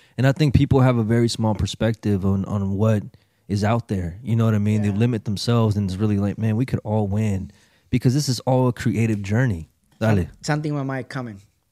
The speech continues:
Speaker 3: Um, J C Wachintera.
Speaker 1: Yeah, shout out to J C,
Speaker 3: Shout
Speaker 1: boy.
Speaker 3: out.
Speaker 1: Yeah, that's
Speaker 3: Shout
Speaker 1: my
Speaker 3: out.
Speaker 1: boy right there.
Speaker 3: So when I got J C in my podcast, he told me, "Oh,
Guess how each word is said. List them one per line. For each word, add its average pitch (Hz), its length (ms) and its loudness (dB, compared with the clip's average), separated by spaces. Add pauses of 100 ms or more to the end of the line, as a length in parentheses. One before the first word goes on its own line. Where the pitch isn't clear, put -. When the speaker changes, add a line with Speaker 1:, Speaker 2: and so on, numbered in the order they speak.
(840)
Speaker 3:
Um, 117 520 -6 (280)
J 147 180 0
C 143 200 -4
Wachintera. 120 580 -2 (100)
Speaker 1:
Yeah, 127 280 6
shout 160 240 4
out 160 140 4
to 160 100 0
J 175 240 8
C, 190 280 6
Speaker 3:
Shout 165 100 4
Speaker 1:
boy. 180 100 10
Speaker 3:
out. 180 320 4
Speaker 1:
Yeah, 185 360 4
that's 143 100 2
Speaker 3:
Shout 135 140 2
Speaker 1:
my 127 80 0
Speaker 3:
out. - 40 -6
Speaker 1:
boy 85 140 -4
right - 180 -10
there. - 220 -10 (400)
Speaker 3:
So 151 320 -2
when 143 220 -4
I 190 80 -4
got 233 260 -2
J 208 180 0
C 208 260 -6
in 180 100 -8
my 151 140 -8
podcast, - 680 -8 (1040)
he 151 120 -4
told 151 280 -4
me, 131 120 -10
"Oh, 170 440 -18